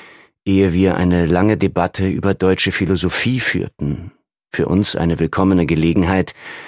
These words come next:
einander unsere intellektuelle Gewandtheit vorzuführen, die wir auf unseren jeweiligen Universitäten erworben hatten. Dann stand Osborne auf und ging wieder auf und ab,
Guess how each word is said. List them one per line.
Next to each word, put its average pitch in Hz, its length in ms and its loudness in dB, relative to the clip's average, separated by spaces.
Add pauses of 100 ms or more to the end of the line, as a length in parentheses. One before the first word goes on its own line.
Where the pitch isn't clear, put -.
(200)
einander 101 480 2
unsere 95 400 0
intellektuelle 98 840 -2
Gewandtheit 104 580 -2
vorzuführen, 78 960 -4 (240)
die - 160 -6
wir 76 160 -2
auf - 80 -4
unseren 80 400 0
jeweiligen 80 680 0
Universitäten 78 840 -2
erworben 87 440 -2
hatten. 76 280 -12 (1400)
Dann 107 160 0
stand 131 300 0
Osborne 104 500 -2
auf 87 560 -4 (300)
und 104 200 -4
ging 104 240 0
wieder 98 380 0
auf 92 260 -2
und 101 200 -4
ab, - 440 -6